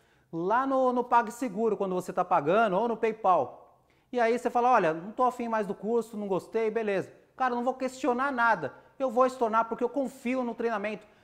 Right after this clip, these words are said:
São mais de treze mil alunos em menos de quatro anos. Em menos de quatro anos. E você que não conhece a minha história,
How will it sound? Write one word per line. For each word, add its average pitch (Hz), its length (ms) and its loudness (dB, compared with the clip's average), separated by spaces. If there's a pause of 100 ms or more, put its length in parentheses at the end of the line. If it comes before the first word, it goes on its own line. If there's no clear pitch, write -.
São 233 280 2
mais 240 340 0
de 233 100 -6
treze 254 600 2
mil 240 220 2
alunos 220 480 0 (340)
em 269 120 -2
menos 240 380 -2
de 233 80 -4
quatro 240 460 2
anos. 208 540 0 (840)
Em 285 140 -2
menos 247 380 -2
de 247 80 -2
quatro 240 360 0
anos. 208 260 2
E 233 40 -6
você 220 280 0
que 233 80 -6
não 226 100 -4
conhece 208 360 -2
a - 20 -2
minha 202 140 0
história, 220 560 0